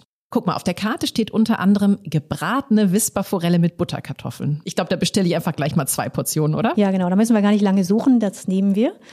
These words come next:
Speaker 2: und stärken uns dann hier in der Weinwirtschaft für unsere Heimreise auf dieser Kopfreise.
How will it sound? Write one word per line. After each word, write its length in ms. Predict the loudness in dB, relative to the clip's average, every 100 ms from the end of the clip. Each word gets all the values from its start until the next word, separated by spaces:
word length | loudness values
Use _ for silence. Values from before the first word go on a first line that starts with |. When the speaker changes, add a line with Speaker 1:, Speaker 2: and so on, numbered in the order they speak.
| -20 -2
Speaker 2:
und 300 | 0 0 -4
stärken 380 | -2 0 2 4
uns 260 | 6 4
dann 140 | 4 6
hier 220 | 6 6
in 100 | 4
der 180 | 4 2
Weinwirtschaft 720 | 2 4 2 0 0 -2 -2
für 280 | 2 2 4
unsere 520 | 4 4 2 0 0
Heimreise 680 | -2 -2 -2 -4 -2 -4 -6 _ _
auf 160 | -4 -2
dieser 240 | -2 -2
Kopfreise. 640 | -4 -8 -6 -2 0 0